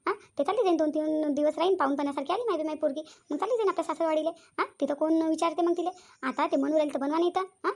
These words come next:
बनवा ना. ते मसाल्याचे वांगे म्हणून राहिली ना, तर मसाल्याचे वांगे बनवा. हां, ते जे म्हणेन तेच या घरात नाही बनेन आणि तेच सर्वजण खातील. ज्याला खायचं असेल तर तो खा, ज्याला नाही खायचं असेल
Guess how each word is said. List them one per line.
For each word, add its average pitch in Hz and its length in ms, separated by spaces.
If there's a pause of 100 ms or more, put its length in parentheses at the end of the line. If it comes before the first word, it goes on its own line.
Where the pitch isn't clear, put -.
बनवा 285 180
ना. 330 80 (260)
ते 262 40
मसाल्याचे 277 360
वांगे 277 180
म्हणून 294 180
राहिली 320 160
ना, 440 60 (200)
तर 277 60
मसाल्याचे 262 320
वांगे 247 180
बनवा. 226 200 (300)
हां, 359 100
ते 277 220
जे 285 120
म्हणेन 277 320 (280)
तेच 302 160
या 277 60
घरात 262 160
नाही 262 120
बनेन 240 200 (180)
आणि 240 100
तेच 320 160
सर्वजण 254 340
खातील. 226 200 (460)
ज्याला 247 200
खायचं 254 220
असेल 277 160
तर 262 100
तो 247 60
खा, 311 140 (120)
ज्याला 247 160
नाही 233 180
खायचं 285 180
असेल 294 160